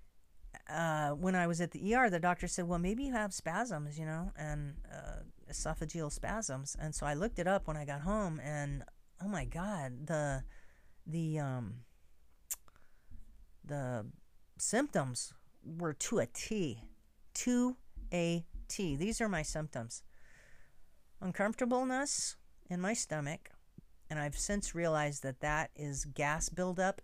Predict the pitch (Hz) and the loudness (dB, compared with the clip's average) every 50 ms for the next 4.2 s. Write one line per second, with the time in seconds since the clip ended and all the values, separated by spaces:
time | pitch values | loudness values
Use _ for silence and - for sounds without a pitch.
0 | - - 151 156 151 151 143 127 131 131 - - - 143 147 160 185 196 - - | -8 -4 -2 -2 0 0 0 0 -2 -2 -4 -4 -2 -2 -2 -2 -2 -4 -6 -12
1 | - - - - - - - - - 139 - - - 151 147 147 156 170 160 - | -16 -16 -20 -20 -20 -20 -18 -8 -8 -8 -8 -6 -4 -4 -2 -2 -2 -2 -2 -2
2 | 147 143 143 147 147 - - - 156 127 - 143 - 139 147 151 160 - - 131 | -2 0 0 0 -2 -2 -4 -4 -4 -4 -6 -4 -4 -4 -4 -4 -4 -4 -4 -4
3 | - - 170 170 - - 147 143 - - - 143 143 139 - 123 123 127 127 131 | -2 -2 -2 -2 -2 -4 -4 -4 -4 -2 -2 -2 -2 -2 -2 -4 -2 0 0 0
4 | 143 170 - | 0 -2 -4